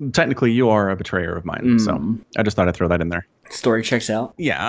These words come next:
Speaker 1: I'm, I mean, sure, the implication there is that you're the only one who ever betrays anybody in the co-ops, but, uh, that was, and surely not <laughs> my intention by any means,
Speaker 2: <laughs>
Speaker 1: because that would not be accurate, and I'm nothing if not completely accurate at all times.
Speaker 2: At all times. We've been having fun with the Far Cry.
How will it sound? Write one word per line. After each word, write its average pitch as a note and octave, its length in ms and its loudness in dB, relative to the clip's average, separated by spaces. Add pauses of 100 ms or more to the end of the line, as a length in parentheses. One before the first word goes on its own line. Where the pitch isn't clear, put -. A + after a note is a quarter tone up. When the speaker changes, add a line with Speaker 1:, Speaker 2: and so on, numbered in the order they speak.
Speaker 1:
I'm, D#3+ 300 2
I C#3 40 -4
mean, C3+ 340 2
sure, G2+ 360 0
the A2 120 2
implication G#2+ 520 0
there E2 180 -4
is E2 80 -10
that E2+ 120 0
you're B2+ 160 6
the B2 120 4
only G2+ 160 2
one F#2 140 0
who G#2+ 100 4
ever F#2 160 2
betrays E2+ 440 -2
anybody E2 500 0
in F#2 180 2
the - 200 -8
co-ops, E2+ 420 4
but, - 320 0
uh, F#2 320 2
that A2+ 180 0
was, A#2 160 -4
and C3 180 -2
surely E3 460 6
not C3 260 2
<laughs> - 20 -6
my F2+ 160 2
intention G2+ 560 0
by G2+ 160 -2
any B2 220 4
means, F2+ 580 -6
Speaker 2:
<laughs> G3 400 2
Speaker 1:
because F2+ 480 -6
that A2 160 -2
would A2+ 100 -2
not B2+ 160 2
be C3+ 120 0
accurate, G#2 380 -2
and F#2+ 120 -6
I'm G2+ 340 -6 (420)
nothing A2 320 -2
if F2+ 140 -8
not F#2 160 -2
completely A#2 460 -2
accurate F#2 360 0
at G2 120 -2
all E2 100 0
times. A2+ 380 -2
Speaker 2:
At - 40 -8
all C3 220 0
times. G2+ 340 -10
We've B2 200 -18
been C3+ 100 -6
having C#3+ 220 -6
fun E3+ 220 -6
with C#3 120 -2
the A2+ 60 -6
Far G#2 240 -6
Cry. C#2+ 300 -8